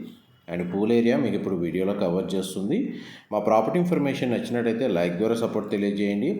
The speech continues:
And రెగ్యులర్ అప్‌డేట్స్ కోసం ఛానల్ని సబ్స్క్రైబ్ చేసుకోండి. మన ఫ్లాట్ మెయిన్ ఎంట్రన్స్ నుంచి లోపలికి ఎంటర్ అయ్యామండి. మనకు సేల్‌కి వచ్చిన ఫ్లాట్ ఇదే, మనకు ఒక సెమీ ఫర్నిష్డ్ ఫ్లాట్. మెయిన్ ఎంట్రన్స్ వచ్చేసి వెస్ట్ ఫేసింగ్. ఫ్లాట్ యొక్క బిల్ట్ ఏరియా వచ్చేసి మనకు త్రీ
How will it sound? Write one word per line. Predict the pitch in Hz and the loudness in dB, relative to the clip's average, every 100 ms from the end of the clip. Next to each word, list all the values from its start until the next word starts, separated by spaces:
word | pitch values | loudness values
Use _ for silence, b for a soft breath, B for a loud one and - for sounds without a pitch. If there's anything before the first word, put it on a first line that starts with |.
| - 95 | -6 -4
And | 90 90 | -2 -2
రెగ్యులర్ | 90 87 98 120 | -2 0 0 0
అప్‌డేట్స్ | 104 107 98 | 0 -2 -2
కోసం | 101 98 101 | -2 -2 -4
ఛానల్ని | - 80 92 101 | -2 -2 -2 -2
సబ్స్క్రైబ్ | 90 87 101 90 | -4 -2 -2 -2
చేసుకోండి. | 92 - 98 98 185 - B B - | -4 -4 -4 -2 -2 -6 B B -6
మన | 117 104 | -4 0
ఫ్లాట్ | 107 107 135 | 2 4 2
మెయిన్ | 131 117 123 | 2 2 2
ఎంట్రన్స్ | 117 123 117 | 0 -2 -2
నుంచి | 120 117 131 | -2 -2 0
లోపలికి | 107 107 110 107 | 0 0 0 0
ఎంటర్ | 98 104 | 0 0
అయ్యామండి. | 104 101 101 101 170 - - | 2 0 0 0 -4 -6 -8
మనకు | 95 95 | -6 -6
సేల్‌కి | - 98 107 107 | -4 -2 0 -2
వచ్చిన | - 104 | -2 -4
ఫ్లాట్ | 98 90 90 90 160 - | -2 0 0 0 -2 -2
ఇదే, | 92 117 226 - | 0 0 -2 -2
మనకు | 95 95 | -4 -4
ఒక | 90 | -4
సెమీ | 87 92 92 | -4 -2 -2
ఫర్నిష్డ్ | 98 95 - 90 | -2 -4 -4 -6
ఫ్లాట్. | - 90 87 87 - B B - | -2 -2 0 -2 -4 B B -8
మెయిన్ | 98 104 123 | -2 0 0
ఎంట్రన్స్ | 120 120 120 | 0 0 -2
వచ్చేసి | 117 113 135 | -2 -2 0
వెస్ట్ | 98 95 - | 0 0 -2
ఫేసింగ్. | 110 104 110 113 202 B B B B - | -2 -2 -2 0 -2 B B B B 0
ఫ్లాట్ | 120 127 156 | 2 4 2
యొక్క | 160 156 117 | 2 0 2
బిల్ట్ | 113 117 | 2 2
ఏరియా | 127 127 117 | 2 4 2
వచ్చేసి | 113 113 110 170 | 2 -2 -2 -2
మనకు | 147 117 117 | 0 0 0
త్రీ | 120 | 2